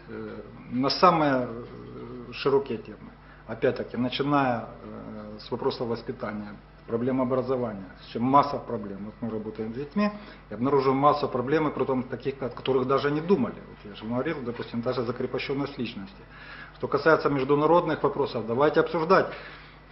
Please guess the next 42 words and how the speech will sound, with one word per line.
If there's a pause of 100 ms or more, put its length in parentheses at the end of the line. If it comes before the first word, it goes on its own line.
Я,
э,
в
две
тысячи
девятом
году
делал
презентацию
этого
проекта
в
Харькове (500)
на
одной
из
телепередач.
Можете
себе
представить,
вот
насколько (240)
своеобразный
подход,
пошли
звонки.
Прямо
во
ве-,
во
время
эфира
был
прямой
эфир
у
нас. (520)
«А
как
вы
можете
рассказывать